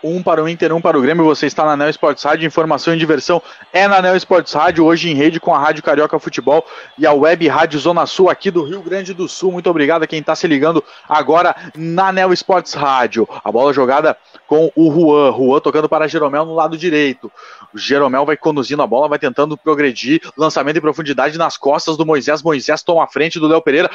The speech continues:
Que categoria do Moisés! Deixou o Léo Pereira para um lado, ficou com a bola do outro. Moisés vai saindo jogando. Agora consegue o toque na frente, buscando o, o Yuri Alberto. Jeromel toca de cabeça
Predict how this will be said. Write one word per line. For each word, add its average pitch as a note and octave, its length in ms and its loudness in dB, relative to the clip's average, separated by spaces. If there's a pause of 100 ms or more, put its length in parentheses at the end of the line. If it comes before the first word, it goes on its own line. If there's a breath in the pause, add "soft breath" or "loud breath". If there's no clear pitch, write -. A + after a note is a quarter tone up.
(160 loud breath)
Que G3+ 400 0
categoria C#3+ 960 2
do C#3+ 100 2
Moisés! C#3 720 0 (300 loud breath)
Deixou G3+ 500 2
o C4 40 6
Léo A#3+ 180 4
Pereira A#3 300 6
para A3 140 0
um G3+ 80 2
lado, A#3 200 2
ficou A#3+ 280 0
com A#3+ 80 2
a A3+ 40 2
bola A#3 220 4
do A3 100 2
outro. F#3 540 4 (240 loud breath)
Moisés D#3+ 480 0
vai D#3+ 100 0
saindo F3+ 300 0
jogando. E3 540 2 (180 loud breath)
Agora B2+ 320 0
consegue D#3+ 340 -2
o D#3+ 40 2
toque E3 180 -2
na D#3 100 -2
frente, D#3+ 320 -6
buscando E3+ 380 -2 (260 loud breath)
o, E3+ 240 4 (320)
o E3+ 60 2
Yuri F3 240 4
Alberto. E3 380 2
Jeromel E3+ 560 2
toca E3+ 240 0
de F3 80 -4
cabeça E3+ 420 0